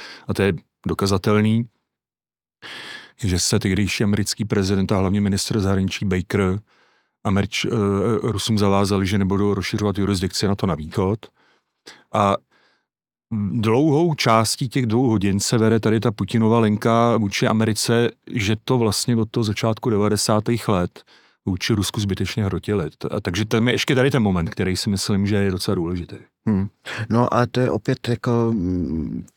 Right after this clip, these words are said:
Speaker 2: to přinejmenším od mnichovský řeči prostě roku dva tisíce šest, tak vlastně tohleto se furt opakuje. Stejně tak jako,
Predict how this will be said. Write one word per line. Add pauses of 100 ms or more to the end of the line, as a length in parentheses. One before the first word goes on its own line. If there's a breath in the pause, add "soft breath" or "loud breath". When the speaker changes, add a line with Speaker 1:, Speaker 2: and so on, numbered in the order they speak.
Speaker 2:
to (520)
přinejmenším
od
mnichovský
řeči
prostě
roku
dva
tisíce
šest, (300 loud breath)
tak
vlastně
tohleto
se
furt
opakuje. (360 loud breath)
Stejně
tak
jako,